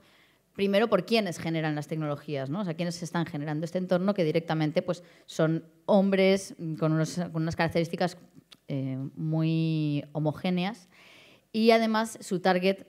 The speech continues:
es también el target masculino, entonces son diseños que son diseños hechos por hombres para hombres. Esto tiene que ver con la tecnología en general, en el caso de los videojuegos es todavía más masculinizado. Por lo tanto, son espacios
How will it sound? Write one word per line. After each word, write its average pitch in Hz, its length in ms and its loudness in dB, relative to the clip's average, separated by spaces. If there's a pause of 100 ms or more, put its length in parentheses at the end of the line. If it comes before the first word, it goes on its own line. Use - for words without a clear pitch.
(260)
es 175 180 -2
también 165 260 0
el 160 80 0
target 151 220 -4
masculino, 185 460 0
entonces 170 340 -4
son 165 160 -4
diseños 180 480 -2
que 165 140 -6
son 156 260 -8
diseños 151 320 -8
hechos 165 180 -8
por 170 160 -2
hombres 175 240 -2
para 131 240 -6
hombres. 120 380 -6 (500)
Esto 240 380 2 (380)
tiene 190 200 2
que 185 60 4
ver 185 100 6
con 202 100 2
la 180 60 2
tecnología 160 460 0
en 160 60 0
general, 170 460 2
en 185 100 -2
el 156 60 -2
caso 160 200 -4
de 165 80 0
los 160 100 -6
videojuegos 160 380 -2
es 165 120 -10
todavía 180 540 2 (320)
más 151 220 2
masculinizado. 135 840 0 (300)
Por 185 100 4
lo 185 120 6
tanto, 208 240 2
son 185 160 0
espacios 240 640 2